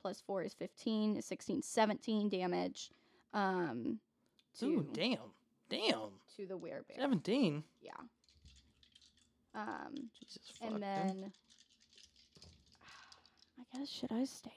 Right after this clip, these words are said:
Speaker 1: where I am?
Speaker 2: I would.
Speaker 1: Or should I run into the cave?
Speaker 2: Yeah, but the cave is gonna put you so much closer to that thing.
Speaker 1: Yeah, no, that's true. I think I'm just gonna stay
Speaker 2: Mm-hmm. I would.
Speaker 1: where the fuck I am, and that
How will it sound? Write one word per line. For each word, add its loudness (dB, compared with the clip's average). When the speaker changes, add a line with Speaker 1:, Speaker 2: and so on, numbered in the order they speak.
Speaker 1:
where 2
I -6
am? 2
Speaker 2:
I 2
would. 2
Speaker 1:
Or -4
should -2
I 6
run 2
into 2
the -2
cave? -6
Speaker 2:
Yeah, 8
but 6
the -14
cave 6
is 6
gonna 4
put 0
you 0
so 4
much 4
closer 2
to 6
that 6
thing. 0
Speaker 1:
Yeah, 0
no, 0
that's -2
true. -4
I 2
think -2
I'm 0
just -6
gonna 2
stay -4
Speaker 2:
Mm-hmm. 0
I 6
would. 4
Speaker 1:
where -2
the -4
fuck -4
I 0
am, 0
and -4
that -2